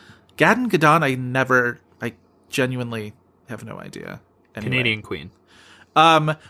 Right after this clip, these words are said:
Speaker 1: where she's wearing, she's working at a, as, she's a diner waitress, and she's wearing this sort of, like, teal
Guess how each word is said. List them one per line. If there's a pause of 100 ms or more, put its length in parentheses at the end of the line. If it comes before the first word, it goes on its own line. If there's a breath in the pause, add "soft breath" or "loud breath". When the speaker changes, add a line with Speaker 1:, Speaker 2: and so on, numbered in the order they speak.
Speaker 1:
where
she's (180)
wearing,
she's
working
at
a,
as,
she's
a
diner
waitress,
and
she's
wearing
this
sort
of,
like,
teal